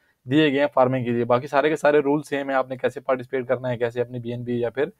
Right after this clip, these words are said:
एफ़डी यूएसडी कमिट करना है, लेकिन हम लोग इस वीडियो में डिस्कस करेंगे कि आपने कैसे इस कॉइन को बाय करना है। And अगर आप इस कॉइन को बाय करते हैं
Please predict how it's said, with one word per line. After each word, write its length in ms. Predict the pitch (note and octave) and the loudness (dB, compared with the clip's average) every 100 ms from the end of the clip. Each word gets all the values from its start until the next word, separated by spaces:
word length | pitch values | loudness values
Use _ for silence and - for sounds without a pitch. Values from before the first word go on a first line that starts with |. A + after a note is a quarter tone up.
| _ _ _ _ | _ _ _ _
एफ़डी 240 | D3 D3 D#3 | 4 6 4
यूएसडी 380 | D3+ C#3+ C3+ C3+ | 6 4 2 -2
कमिट 260 | C#3 B2+ | -4 0
करना 180 | C#3 C3+ | 0 4
है, 60 | C#3+ | 4
लेकिन 180 | C3+ | 2
हम 100 | C3+ | 2
लोग 140 | D3+ D3+ | 2 0
इस 100 | C#3+ | 0
वीडियो 180 | C#3+ D3 | -2 0
में 120 | D3+ | 0
डिस्कस 320 | C3 D#3 D3 | -2 -2 -4
करेंगे 340 | D3 C#3 C#3 | -4 -4 -6
कि 100 | C3 C#3 | 0 2
आपने 340 | B2+ C#3 C3+ | 2 -2 -2
कैसे 360 | C3 B2+ C#3 C3 | 2 2 0 -4
इस 80 | - | -4
कॉइन 320 | B2 A#2+ A#2+ | -4 -4 -2
को 160 | C3+ B2+ | -2 2
बाय 240 | A#2 A#2+ | 2 2
करना 260 | B2 A#2+ A#2+ | 2 0 0
है। 120 | C3 | 0
And 100 | B2+ | 0
अगर 160 | B2 | 4
आप 120 | B2+ B2+ | 4 2
इस 60 | - | -2
कॉइन 200 | C3+ C3 | -4 -2
को 100 | B2+ | 2
बाय 200 | A#2+ C3 | 2 4
करते 280 | B2+ A#2 A#2 | 2 0 -6
हैं 220 | C#3+ | -6